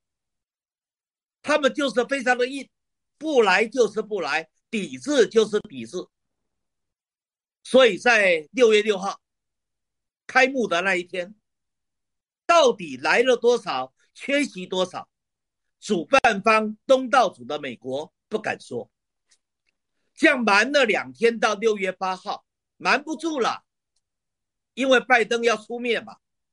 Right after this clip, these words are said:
跟拉丁美洲各国的领导人要见面啊。那这个时候总得要给从全世界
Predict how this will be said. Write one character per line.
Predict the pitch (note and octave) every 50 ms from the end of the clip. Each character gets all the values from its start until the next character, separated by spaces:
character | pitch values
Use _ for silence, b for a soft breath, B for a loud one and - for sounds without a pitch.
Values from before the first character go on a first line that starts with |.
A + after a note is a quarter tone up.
| _ _ _ _ _ _ _ _ _ _ _ _ _ _
跟 | - C4 C4 C4
拉 | C4+ C4 C4 B3+
丁 | C4 C4 B3 A#3
美 | F#3 D3+ C#3+
洲 | - A3+ A#3+ A#3
各 | - - C4+ A#3+ F#3+
国 | D3+ F#3+ G#3+
的 | G3+ G3+ F#3+
领 | D#3+ E3+ F#3+ A3
导 | A3 G#3 D3+ C3+
人 | B2+ C3 D#3+
要 | G#3 G3+ G3
见 | - A3+ G#3+ G#3+
面 | G#3+ A3 A3+ G#3
啊。 | F#3 E3+ E3 _ _ _ _ _ _ _ _ _ _ _ _ _ _ _ _ _ _ _ _ _ _ _ _ _ _ _
那 | - B3+ C4 A#3+
这 | A#3 - C4+
个 | A#3 G#3+ G#3+
时 | G#3+ G#3+ G3 G#3
候 | G#3+ A#3+ A3 - - _ _ _ _ _ _ _ _ _ _ _ _
总 | _ - A3+ A3+ G#3+ A#3+ C4+ D#4 C#4
得 | - A3 E3 C#3+ D#3
要 | G#3 A#3+ G#3+ F#3+
给 | D3 - C#3+ C3 A#2 A2 _ _ _ _ _ _ _ _ _ _ _ _ _ _ _
从 | _ - - G#3+ G#3 A3 A#3 C4
全 | - - - G#3 G#3 A3+ C4
世 | B3 - C4+ C#4 A#3+
界 | G3+ G#3+ B3 A#3+ A3 F3 -